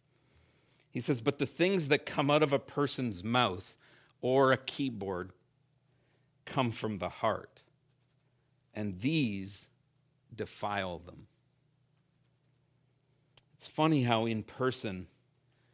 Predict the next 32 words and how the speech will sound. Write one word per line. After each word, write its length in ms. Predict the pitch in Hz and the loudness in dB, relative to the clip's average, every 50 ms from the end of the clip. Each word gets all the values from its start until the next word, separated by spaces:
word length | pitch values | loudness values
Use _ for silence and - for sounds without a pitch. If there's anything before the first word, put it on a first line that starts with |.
| _ _ _ _ _ _ _ _ _ _ | _ _ _ _ _ _ _ _ _ _
we 140 | - 110 113 | -10 -10 -8
can 300 | - - 131 113 110 110 104 | -6 -4 -4 -4 -2 -2 -2
mask 460 | 101 110 117 127 135 123 - - - | 0 2 2 2 2 2 0 0 0
our 140 | 135 131 123 | 0 0 0
heart, 480 | 123 - 110 101 101 101 98 - - - _ _ _ _ _ _ _ _ _ _ _ _ _ _ _ _ _ _ _ _ _ - 135 - - | -2 -2 -2 -2 -2 -2 -4 -8 -12 -20 _ _ _ _ _ _ _ _ _ _ _ _ _ _ _ _ _ _ _ _ _ -20 -20 -20 -16
but 200 | 110 101 110 110 | -8 -4 -2 0
on 140 | 110 104 104 | 0 0 0
social 360 | - - 131 117 - - 110 | 0 2 2 2 2 0 -2
media 480 | 104 113 117 110 110 107 98 98 92 | 0 0 0 0 0 0 0 0 0
we 120 | 95 98 95 | -2 -4 -6
share 320 | - - - 110 95 92 | -6 -4 -2 -2 -2 -2
exactly 520 | 87 80 85 85 101 92 92 - - 95 87 | -4 -6 -8 -6 -6 -6 -6 -6 -10 -10 -10
what 200 | 90 87 - - | -10 -12 -12 -14
we're 100 | - - | -14 -14
thinking. 480 | - - 98 85 80 - - 90 92 - _ _ _ _ _ _ _ _ _ _ _ _ _ _ _ _ _ _ _ _ _ _ _ _ _ _ _ _ _ _ _ _ _ _ _ - - - - | -14 -14 -14 -14 -14 -16 -18 -20 -20 -20 _ _ _ _ _ _ _ _ _ _ _ _ _ _ _ _ _ _ _ _ _ _ _ _ _ _ _ _ _ _ _ _ _ _ _ -20 -20 -10 -2
Many 280 | 113 135 143 156 160 | 2 4 6 8 8
of 80 | 151 131 | 8 8
us 260 | 131 117 - - - | 6 6 4 0 -4
were 140 | 107 110 104 | -4 -6 -8
probably 520 | - - - 131 127 131 131 120 120 120 | -4 0 2 4 4 4 0 -2 -4 -6
taught 580 | 110 - - - - 113 104 95 101 - - - _ _ _ _ _ _ _ _ _ _ _ _ _ _ _ _ _ _ _ - | -6 -6 -6 0 2 2 2 2 0 -4 -10 -20 _ _ _ _ _ _ _ _ _ _ _ _ _ _ _ _ _ _ _ 2
that, 260 | 123 120 117 - - | 2 2 2 2 2
that 140 | 123 120 117 | 4 4 4
if 120 | 113 - | 2 0
you 80 | 131 120 | 0 0
just 440 | 101 123 143 131 - - - - | 2 2 2 2 0 -2 -4 -6
keep 280 | - - - 135 131 - | -4 -2 -2 -2 0 0
certain 380 | - - - 135 135 131 123 117 | 0 0 2 0 0 -2 -4 -6
thoughts 480 | 110 - - 120 117 117 - - - - | -6 -2 0 0 0 0 -2 -6 -6 -6
to 100 | - 120 | -6 -6
yourself, 500 | 107 98 - - 113 104 95 92 - - | -6 -6 -6 -6 -6 -6 -8 -8 -10 -8
right? 240 | 101 101 113 131 | -6 -6 -6 -6